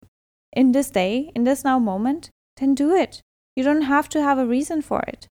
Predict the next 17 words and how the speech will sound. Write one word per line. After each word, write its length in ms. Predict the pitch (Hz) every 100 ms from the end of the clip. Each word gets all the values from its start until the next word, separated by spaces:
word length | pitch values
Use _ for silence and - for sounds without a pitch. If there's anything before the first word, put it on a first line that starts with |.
| _ _ _ _ -
But 200 | 269 -
I 80 | 269
see 180 | 262 294
that 200 | 285 262
even 220 | 277 277
in 120 | 247
the 60 | 233
spiritual 400 | - 262 254 262
community, 480 | 233 220 208 208 202
and 80 | 208
that's 200 | 208 220
why 120 | 214
I'm 220 | 208 208 -
very, 280 | 208 220 214
like, 320 | 202 202 -
you 60 | 196
know, 260 | 190 202